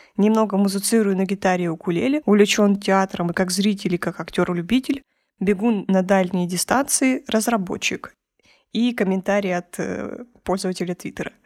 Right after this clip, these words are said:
<laughs> Я сейчас задохнусь, потому что, ну, это буквально любая девочка в Твиттере, но этот парень это так преподносит, словно он, внимание, интеллигенция. <laughs> Ой.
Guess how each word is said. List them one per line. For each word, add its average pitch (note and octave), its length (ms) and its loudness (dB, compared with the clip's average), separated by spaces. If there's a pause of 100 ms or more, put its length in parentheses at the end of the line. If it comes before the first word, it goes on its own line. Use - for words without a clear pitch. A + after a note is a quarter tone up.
(340)
<laughs> B3+ 320 -2
Я A#3 120 6
сейчас A#3 280 2
задохнусь, A3 560 0
потому A3+ 400 2
что, - 180 0
ну, G#3+ 120 2
это A3+ 200 0
буквально A#3+ 460 0
любая G#3+ 440 2
девочка G3+ 520 -2
в F3 60 -8
Твиттере, A#3 520 0 (400)
но C4+ 100 10
этот B3 280 2
парень B3 460 2 (180)
это G#3+ 200 2
так G#3+ 220 0
преподносит, G3+ 600 0
словно A3+ 440 4
он, D4 320 4
внимание, A3 760 2
интеллигенция. G3 840 -2 (1160)
<laughs> A#3+ 240 -4 (960)
Ой. G#3 600 -2